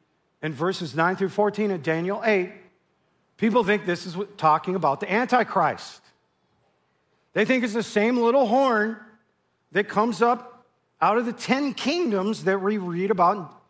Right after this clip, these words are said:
in Daniel seven. But this is not. I do not believe it's not. This is a little horn that comes out of the four generals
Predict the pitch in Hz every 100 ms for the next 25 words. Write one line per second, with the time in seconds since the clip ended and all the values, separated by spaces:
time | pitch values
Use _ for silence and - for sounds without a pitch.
0 | _ _ 196 170 160 196 - 254 247 123
1 | - _ _ _ _ _ _ _ _ _
2 | _ 120 165 156 160 196 208 190 131 -
3 | _ _ _ _ _ 135 151 180 170 151
4 | - 131 131 127 165 160 120 - - -
5 | 147 165 175 180 208 175 160 156 185 -
6 | _ - 190 185 175 160 151 180 185 -
7 | 175 175 143 233 254 240 170 107 - -
8 | -